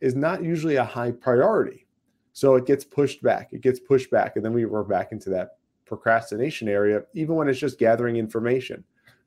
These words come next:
So we try to provide this in small doses, right? Each episode is usually thirty minutes at the most, and they vary, you know, from five to thirty minutes. And you, we can really provide some accurate, honest,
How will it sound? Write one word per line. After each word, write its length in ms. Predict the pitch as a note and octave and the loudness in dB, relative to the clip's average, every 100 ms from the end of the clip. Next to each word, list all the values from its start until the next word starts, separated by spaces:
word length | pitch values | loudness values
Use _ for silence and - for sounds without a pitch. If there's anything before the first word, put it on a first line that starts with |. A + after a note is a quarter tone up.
| _ | _
So 400 | - B2 B2 - | 2 4 4 0
we 160 | B2+ E3 | 0 0
try 220 | - D#3+ | 0 0
to 60 | D#3 | 0
provide 440 | - B2+ B2 A#2+ | -2 2 2 2
this 220 | A#2 A2+ | 0 -4
in 220 | G#2+ F#2+ F2+ _ _ _ _ | -6 -6 -8 _ _ _ _
small 380 | - C#3 C#3 B2+ | -6 2 4 4
doses, 560 | A2 G2 - - - - _ _ _ - | 2 0 -2 -14 -20 -20 _ _ _ -4
right? 180 | A2+ A2+ - | -4 -4 -6
Each 220 | D#3+ D3+ | -6 -2
episode 680 | D#3 - C3 - B2+ B2 B2 - _ _ | -2 -2 -2 4 6 6 0 -10 _ _
is 200 | A#2 A2 | -2 0
usually 320 | B2+ C3+ B2 | 2 2 0
thirty 400 | F#2+ - C#3 C3+ | -2 0 2 2
minutes 360 | B2+ A#2+ A#2+ A2 | 2 0 -2 -4
at 120 | G#2 | -6
the 80 | F#2+ | -6
most, 680 | G2 A2 G2 G#2 A#2+ - _ _ _ _ - | -2 2 2 0 -8 -20 _ _ _ _ -6
and 180 | A#2 A#2+ | 0 2
they 80 | |
vary, 480 | B2 A#2+ B2 C3 C3+ | 4 4 4 4 2
you 60 | A#2+ | -4
know, 80 | A2 | -6
from 260 | - A#2 | -4 -6
five 400 | - G2+ A2 A#2+ - | 0 2 2 0 0
to 120 | C3+ | -2
thirty 360 | - A2+ C3 | 2 2 2
minutes. 380 | B2+ G#2 A#2+ B2 | 0 -2 -4 -6
And 220 | A2 A#2 | -10 -8
you, 80 | B2+ | -6
we 100 | C#3 | -6
can 300 | D3 D#3+ D3 - _ _ - | -6 -6 -8 -12 _ _ -6
really 580 | A#2 E3 F3+ E3+ E3 - _ _ | 2 4 4 2 0 -6 _ _
provide 460 | C3+ C3+ C#3 D3+ | -2 0 0 0
some 220 | - B2+ - | -2 -4 -4
accurate, 480 | B2+ C3 - C#3+ - | -6 -6 -4 -4 -4
honest, 520 | C3 B2+ C3+ C3+ - | -4 -2 -2 -4 -12